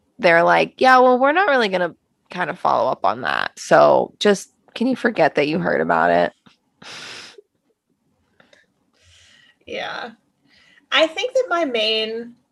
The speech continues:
Speaker 2: problem with this episode, which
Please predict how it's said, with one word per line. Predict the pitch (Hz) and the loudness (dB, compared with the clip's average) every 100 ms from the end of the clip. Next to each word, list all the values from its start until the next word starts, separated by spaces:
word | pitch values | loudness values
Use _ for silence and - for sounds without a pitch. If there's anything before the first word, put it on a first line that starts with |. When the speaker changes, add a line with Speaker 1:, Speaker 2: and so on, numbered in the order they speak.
| _ _ | _ _
Speaker 2:
problem | 202 214 254 294 | -4 0 0 2
with | 311 320 | 0 2
this | 311 320 | 0 0
episode, | 285 285 285 277 262 254 262 247 - _ _ _ _ | -2 -4 -2 0 2 4 4 2 -2 _ _ _ _
which | 262 285 294 - | 6 6 6 -6